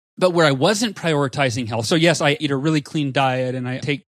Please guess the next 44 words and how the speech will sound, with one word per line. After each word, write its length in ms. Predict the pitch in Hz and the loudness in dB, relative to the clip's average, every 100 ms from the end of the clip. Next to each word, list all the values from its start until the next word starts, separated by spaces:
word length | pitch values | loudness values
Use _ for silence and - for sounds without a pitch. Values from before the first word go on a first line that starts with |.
| _ | _
superfoods 800 | - 208 180 151 151 131 127 127 | -2 -2 0 -2 -2 -2 -2 -4
and 160 | 131 139 | -4 -2
that 160 | 190 | -2
sort 140 | - 147 | -4 -10
of 60 | |
thing. 160 | 127 - - _ _ _ | -8 -12 -14 _ _ _
And 100 | 170 | 0
that's 180 | 208 196 | 0 0
an 40 | |
important 260 | 170 170 147 | -4 -4 -4
part 100 | 131 | -4
of 60 | |
health. 240 | 101 - - - _ - | -4 -10 -16 -20 _ -6
I 80 | |
exercise 880 | 165 208 - 175 - 147 131 127 - _ | -4 -4 -6 -6 0 0 0 -4 -10 _
pretty 180 | 285 190 | -4 0
regularly. 480 | 135 139 143 180 220 _ | 0 0 -2 -4 -6 _
You 100 | 156 | -6
know, 60 | 139 | -4
my 120 | 143 | -4
exercise 460 | 139 143 151 139 | -6 -8 -4 -4
is 100 | 123 | -6
seven 380 | 107 - 135 135 | -10 -4 -2 -2
out 100 | 131 | -4
of 100 | - | -6
ten. 240 | - 131 135 | -8 -8 -8
It 80 | |
could 120 | 156 147 | -8 -6
be 140 | 135 | -6
definitely 400 | 123 151 - 135 | -6 -8 -6 -10
better, 380 | 110 127 123 117 _ _ _ | -8 -8 -6 -10 _ _ _
but 100 | - | -8
it's 100 | 156 | 0
okay. 360 | 190 - 120 156 _ _ _ | 0 0 -4 -4 _ _ _
You 80 | 143 | -2
know, 120 | 143 | -2
I 60 | 143 | -2
stay 180 | - | -2
in 80 | 143 | -2
pretty 180 | 139 147 | -2 -6
good 140 | 127 | -8
shape. 380 | - 226 214 156 - | -8 -4 -4 -6 -8
The 120 | 143 | -8
biggest 800 | 120 - 220 190 160 120 - - | -8 -8 -6 -4 -4 -8 -12 -18